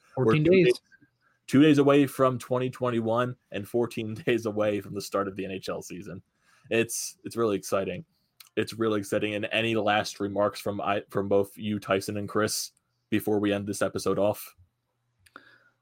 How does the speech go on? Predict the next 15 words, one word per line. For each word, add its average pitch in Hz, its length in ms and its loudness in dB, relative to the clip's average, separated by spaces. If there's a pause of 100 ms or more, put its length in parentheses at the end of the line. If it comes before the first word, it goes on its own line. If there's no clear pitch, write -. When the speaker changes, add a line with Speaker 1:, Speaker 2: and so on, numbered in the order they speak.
(100)
Speaker 2:
Uh, 196 300 2 (720)
I 170 120 -4
don't 170 100 4
know. 170 100 6
I 147 120 4
mean, 135 340 0
I 123 100 -4
just 131 200 -4
hope 143 120 2
everybody 131 340 2
has 123 100 2
a 123 60 -4
happy 131 260 0
new 127 100 2
year. 127 340 2